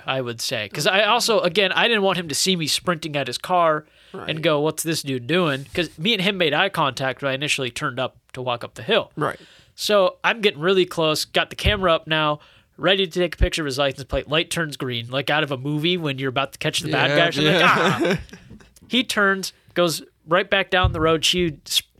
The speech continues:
Speaker 1: ended up getting to after she cut through the parking lot.
Speaker 2: Okay.
Speaker 1: And I'm like, "This is, this is weird."
Speaker 2: Yeah.
Speaker 1: Like, now we're, now we're through an inter-, now we're through multiple intersections.
Speaker 2: Sure,
Speaker 1: We're at a
Speaker 2: right.
Speaker 1: light.
Speaker 2: It,
Speaker 1: He's
Speaker 2: it's
Speaker 1: still staying on. Like, this is not right.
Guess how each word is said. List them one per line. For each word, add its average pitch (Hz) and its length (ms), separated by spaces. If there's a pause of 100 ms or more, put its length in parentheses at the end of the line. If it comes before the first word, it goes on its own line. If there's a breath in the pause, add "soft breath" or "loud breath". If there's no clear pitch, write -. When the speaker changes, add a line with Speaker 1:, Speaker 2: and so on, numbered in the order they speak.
(140)
Speaker 1:
ended 151 240
up 135 140
getting 139 260
to 143 160
after 139 240
she - 100
cut 156 220
through 160 100
the 127 80
parking 135 360
lot. 101 260 (140)
Speaker 2:
Okay. 131 200 (540)
Speaker 1:
And 156 100
I'm 160 140
like, 135 200
"This 139 200
is, 135 200
this 156 240
is 123 140
weird." 110 320 (220)
Speaker 2:
Yeah. 139 160
Speaker 1:
Like, 165 140
now 165 200
we're, 165 220
now 160 240
we're 180 100
through 175 220
an 165 60
inter-, 143 220
now 160 280
we're 185 140
through 175 200
multiple 160 480
intersections. 143 560
Speaker 2:
Sure, 143 80
Speaker 1:
We're 139 60
at 165 160
a 160 40
Speaker 2:
right. 147 80
Speaker 1:
light. 143 180
Speaker 2:
It, - 60
Speaker 1:
He's 127 100
Speaker 2:
it's 131 100
Speaker 1:
still 170 260
staying 151 380
on. 143 220
Like, 147 200
this 160 220
is 135 140
not 135 340
right. 101 280